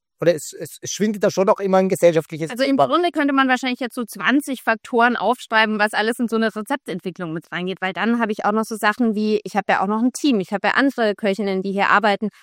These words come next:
Speaker 2: und ich mag's auch total gern, wenn sich alle einbringen in der Küche, ne? Wenn jeder Ideen und dann kommen die vielleicht aus verschiedenen Ländern, aus verschiedenen Kulturen, dann bringen die auch wieder was mit rein. Also ich sag immer, wir haben so einen roten Faden hier. Ich würd schon sagen, es ist so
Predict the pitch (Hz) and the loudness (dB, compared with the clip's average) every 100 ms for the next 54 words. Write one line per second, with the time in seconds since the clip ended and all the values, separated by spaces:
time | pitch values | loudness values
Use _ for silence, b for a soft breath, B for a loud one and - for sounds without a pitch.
0 | b 208 214 202 190 226 - 202 226 185 | b -6 -2 2 2 2 -4 -4 -4 0
1 | 208 220 202 233 233 220 214 - 208 196 | 2 2 2 2 2 0 -2 -2 2 2
2 | 240 320 311 - 196 180 170 165 - 185 | 2 2 0 -2 -2 -2 -2 -4 -2 -6
3 | 180 165 269 254 202 220 - 214 262 277 | -4 -2 0 0 0 0 0 -2 0 2
4 | 190 190 190 233 233 226 233 233 240 - | 2 -2 0 0 0 2 0 0 -4 -4
5 | 254 277 277 269 359 269 - 196 226 - | -6 -4 -2 0 2 0 -2 -6 -6 -6
6 | 240 240 269 254 349 294 220 226 240 254 | -4 -4 -4 -4 0 0 0 -2 -2 -2
7 | 262 - 427 - 208 165 170 165 - 143 | 0 2 2 0 -2 -2 -4 -10 -6 -6
8 | 170 180 180 190 196 b b b 220 254 | -4 -4 -4 -4 -6 b b b -4 0
9 | 240 262 277 277 - _ - 226 233 233 | 0 2 0 -2 -4 _ -2 0 2 0
10 | 226 196 220 - 202 - 220 311 359 370 | -2 0 -2 -2 -8 4 6 6 4 -4
11 | 330 349 359 b b - 226 240 262 277 | 0 0 0 b b -18 -6 -2 -2 -2
12 | 254 247 220 233 240 220 - 220 - 220 | -4 2 4 4 0 -6 -6 -6 -2 0
13 | 208 202 | 2 2